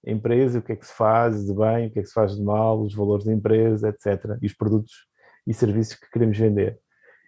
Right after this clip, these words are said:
Eh, mas não é, não é direcionado à venda, não é? É direcionado a, ao topo do funil. Se a pessoa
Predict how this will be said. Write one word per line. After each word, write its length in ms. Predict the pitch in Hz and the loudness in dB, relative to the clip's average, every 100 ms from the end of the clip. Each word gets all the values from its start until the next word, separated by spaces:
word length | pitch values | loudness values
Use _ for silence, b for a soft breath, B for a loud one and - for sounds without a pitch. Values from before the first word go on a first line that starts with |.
| b - | b -10
Eh, 120 | - | -4
mas 220 | 120 123 | 0 2
não 200 | 123 127 | 4 4
é, 320 | 131 139 143 - | 4 2 -2 -6
não 220 | 127 120 123 | -4 0 0
é 60 | |
direcionado 600 | 127 127 120 123 123 120 127 | 2 0 -2 -4 -4 -2 -4
à 80 | |
venda, 360 | 131 113 104 101 | -2 -4 -6 -10
não 120 | 110 | -8
é? 100 | 101 | -6
É 40 | 104 | 0
direcionado 600 | 104 104 - 104 107 127 - _ _ _ - | 0 0 -2 -2 -2 -4 -14 _ _ _ -12
a, 200 | - - | -10 -6
ao 200 | - 113 | 0 0
topo 240 | 107 120 123 | 2 0 2
do 80 | 123 | -2
funil. 580 | - 123 123 110 101 - | 0 2 4 2 -2 -12
Se 120 | - | -16
a 40 | |
pessoa 260 | - - | -12 -8